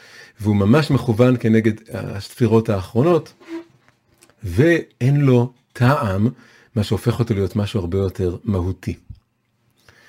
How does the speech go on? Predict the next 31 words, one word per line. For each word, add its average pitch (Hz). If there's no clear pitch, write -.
אה, 95
לפני 120
שאני 110
אסגור 113
את 120
השקופית 127
הזאת, 107
רק 113
נצביע 113
לכם 110
על 95
דבר 101
יפה 107
שקורה 107
רק 117
בשלוש, 101
אה, 95
מכות 117
העליונות. 113
זה 98
אתמול 120
בשיעור 101
באנגלית 104
מישהו 104
הצביע 131
לי 113
על 92
זה, 98
ש-, -
אה, 101
יש, 135